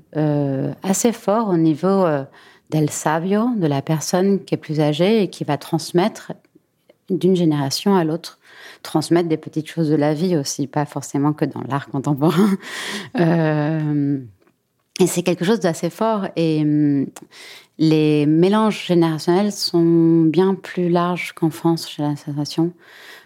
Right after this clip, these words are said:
euh, dès le jeune âge, parce que après un certain âge, on s-, on se mélange plus, mais, mais dès le jeune âge, il y a quelque chose, euh, on ne fait pas manger les enfants séparément, euh, et, et on, on tutoie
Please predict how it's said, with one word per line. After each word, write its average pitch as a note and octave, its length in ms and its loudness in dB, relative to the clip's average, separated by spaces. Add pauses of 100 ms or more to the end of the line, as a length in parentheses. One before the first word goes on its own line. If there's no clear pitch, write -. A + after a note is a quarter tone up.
(160)
euh, D3 640 0
dès D#3+ 460 0
le E3 200 2
jeune D#3+ 240 2
âge, E3 320 0
parce D3 200 -6
que C3+ 220 -4 (220)
après C#3+ 320 -4
un D3 100 2
certain C#3+ 320 -2
âge, D3 160 2
on D3 60 0
s-, - 220 -8
on C#3 120 -2
se - 160 -12
mélange C#3 340 -4
plus, E3+ 380 -2
mais, D3 220 2 (520)
mais D#3 140 4
dès D#3+ 140 4
le E3 160 4
jeune D3+ 220 2
âge, F3 220 0
il E3 40 0
y - 20 2
a - 20 -2
quelque D3+ 300 -4
chose, F3 400 0
euh, C#3 380 0 (340)
on E3 100 4
ne D#3+ 140 4
fait D#3+ 180 0
pas E3 140 0
manger E3+ 300 2
les D#3+ 180 2
enfants D3+ 260 2
séparément, D#3+ 1080 2
euh, C#3 440 -2 (480)
et, D3 800 2
et - 100 -8
on, C#3+ 640 2
on D#3+ 120 4
tutoie G#3+ 580 -2